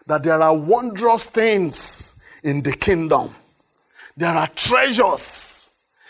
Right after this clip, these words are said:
that money cannot buy. It is worth much more than anything.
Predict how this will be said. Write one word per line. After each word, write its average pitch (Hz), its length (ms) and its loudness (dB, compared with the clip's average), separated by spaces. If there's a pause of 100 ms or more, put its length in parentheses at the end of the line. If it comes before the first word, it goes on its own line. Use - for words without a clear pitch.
(180)
that 156 300 0
money 226 380 0
cannot 160 440 -2
buy. 147 400 0 (960)
It 165 200 -2
is 175 300 -6
worth 196 720 -2
much 202 400 0
more 202 240 2
than 160 240 0
anything. 190 580 0